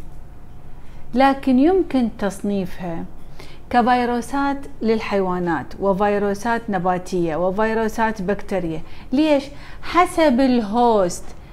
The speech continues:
يعني حسب المضيف اللي يدخل بيه الفيروس. إذا دخل للإنسان فهو تابع مثلًا لفيروس تابع للإنسان، إذا دخل للحيوان فهو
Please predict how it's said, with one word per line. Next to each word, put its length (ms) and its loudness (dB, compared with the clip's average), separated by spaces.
يعني 400 -2
حسب 680 -4
المضيف 1120 2
اللي 560 0
يدخل 320 0
بيه 220 2
الفيروس. 580 -2
إذا 360 8
دخل 400 0
للإنسان 800 0
فهو 340 4
تابع 380 2
مثلًا 420 0
لفيروس 720 2
تابع 280 0
للإنسان، 560 -2
إذا 260 -2
دخل 320 -2
للحيوان 640 0
فهو 600 0